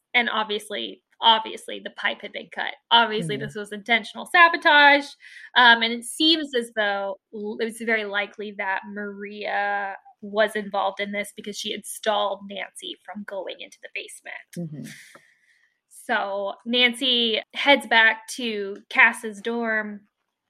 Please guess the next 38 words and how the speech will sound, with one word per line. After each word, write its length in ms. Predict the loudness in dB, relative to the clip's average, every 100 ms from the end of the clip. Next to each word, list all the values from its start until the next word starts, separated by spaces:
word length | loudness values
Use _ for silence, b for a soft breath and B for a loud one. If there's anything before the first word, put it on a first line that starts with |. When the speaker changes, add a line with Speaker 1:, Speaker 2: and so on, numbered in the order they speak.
| _ _ -6
Speaker 1:
and 420 | -2 -2 -2 -6
she 540 | -10 -8 -6 -6 -6 -6
opens 300 | -6 -6 -8
the 60 | -10
door, 280 | -8 -8 -4
but, 160 | -6 -4
like, 280 | -8 -8 -10
the 80 | -10
lights 500 | -8 -4 -4 -4 -6 -4
are 160 | -2
off 400 | 2 2 0 -4 -16 _ -8
and 160 | -6
she 140 | -6 -6
sees 220 | -6 -4
that 100 | -4
the 100 | -6
room 300 | -2 -2 -4
has 180 | -10 -6
been 420 | -4 -2 -6 -14 _ -10
ransacked. 880 | -8 -8 -12 -14 -10 -8 -10 -16 -20 _ -12
Speaker 2:
Mm-hmm. 300 | -12 -12 -16 _ _
Well, 80 | -4
she 140 | -2 0
tries 260 | 2 2 2
to 120 | -2
turn 260 | 2 2
the 100 | 2
lights 340 | 4 2 2 0
on, 260 | 0 0 -4
but 140 | -8
the 120 | -8 -8 _
bulbs 280 | 6 6 6
Speaker 1:
Oh, 40 | 2
it 40 |
Speaker 2:
are 40 |
Speaker 1:
doesn't 220 | 4 6 8
Speaker 2:
broken. 100 |
Speaker 1:
work. 60 | 6